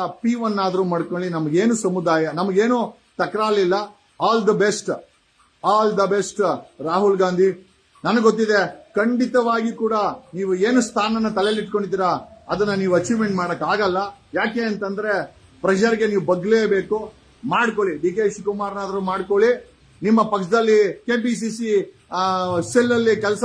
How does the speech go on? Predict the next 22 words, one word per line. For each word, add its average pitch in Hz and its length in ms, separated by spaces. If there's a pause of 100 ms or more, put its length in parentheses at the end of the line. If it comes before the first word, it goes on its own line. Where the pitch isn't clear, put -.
ಮಾಡೋ 208 240
ಪಿ 220 180
ಒನ್ 233 220
ಆದ್ರೂ 208 240
ಮಾಡ್ಕೊಳ್ಳಿ, 190 460
ನಮಗ್ 180 220
ಸಂಬಂಧ 202 420
ಇಲ್ಲ. 180 220
ಯಾಕೆ 185 340
ಅಂತಂದ್ರೆ 175 680 (140)
ಕಾಂಗ್ರೆಸ್ 226 560 (500)
ಗಾಂಧಿ 226 340
ಕುಟುಂಬದ 214 460
ಆಸ್ತಿ 196 440
ಅಂತ 190 180
ನಮ್ಗೆಲ್ಲರಿಗೂ 180 540
ಗೊತ್ತಿದೆ 190 400
ಅಂತ 180 180
ಹೇಳುತ್ತಾ, 214 680 (420)
ಈ 208 300 (600)
ನಾಲ್ಕು 190 340
ಮಾತುಗಳನ್ನ 196 580